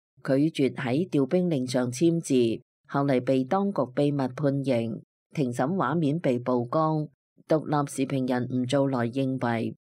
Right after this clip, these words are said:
審判徐軍長係對習近平嘅敲打與示警，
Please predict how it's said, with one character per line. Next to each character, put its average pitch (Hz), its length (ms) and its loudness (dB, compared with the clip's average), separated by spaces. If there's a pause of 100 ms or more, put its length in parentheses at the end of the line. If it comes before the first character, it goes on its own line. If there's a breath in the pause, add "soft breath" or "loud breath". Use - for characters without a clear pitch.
(140)
審 160 280 0
判 160 240 0
徐 131 160 -2
軍 175 300 0
長 139 320 -2 (220)
係 143 240 0
對 156 220 2
習 135 220 -2
近 131 220 -2
平 127 180 -4
嘅 147 160 -4
敲 180 200 0
打 135 260 -4
與 139 180 -2
示 127 260 -4
警， 131 520 -4